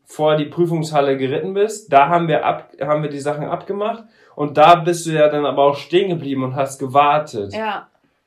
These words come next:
Speaker 1: Und dann hat sich das ja immer mehr aufgeschaukelt und das wurde dann ja immer schlimmer, je länger du da standst.
Speaker 2: Ja, das stimmt.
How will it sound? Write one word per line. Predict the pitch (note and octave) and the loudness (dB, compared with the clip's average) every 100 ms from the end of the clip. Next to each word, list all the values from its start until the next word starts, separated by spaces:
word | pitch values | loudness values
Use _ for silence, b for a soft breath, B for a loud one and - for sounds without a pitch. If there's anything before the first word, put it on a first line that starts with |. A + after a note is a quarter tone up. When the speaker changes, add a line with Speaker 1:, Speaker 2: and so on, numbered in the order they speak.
| _ _ | _ _
Speaker 1:
Und | C3 B2+ | -4 2
dann | D3 | 6
hat | E3+ E3 | 4 4
sich | E3 D#3+ | -4 -4
das | D#3+ | -2
ja | D#3 | 0
immer | D3 F#3 | 2 0
mehr | F3+ F3 E3+ D#3 | 0 2 2 4
aufgeschaukelt | E3 - C3 - A#2+ A2+ B2 A#2+ A#2+ | 2 2 -6 -4 -4 -4 -6 -8 -6
und | |
das | A#2+ B2+ | -8 -6
wurde | D3 C#3+ | -6 -4
dann | C3+ C#3+ | -2 0
ja | C#3 | 0
immer | C#3+ D#3+ | 0 0
schlimmer, | - E3+ F3+ E3+ | -2 -2 0 0
je | D3 C3 | 0 0
länger | C#3+ F3 E3+ | 0 2 0
du | D#3+ | 0
da | D3+ D3 | -2 -4
standst. | - - C3+ G#2+ G#2 - _ - | -4 0 0 0 -8 -16 _ -12
Speaker 2:
Ja, | G#3+ | -10
das | G#3+ G#3+ | -10 -14
stimmt. | - A3 F#3+ | -12 -12 -12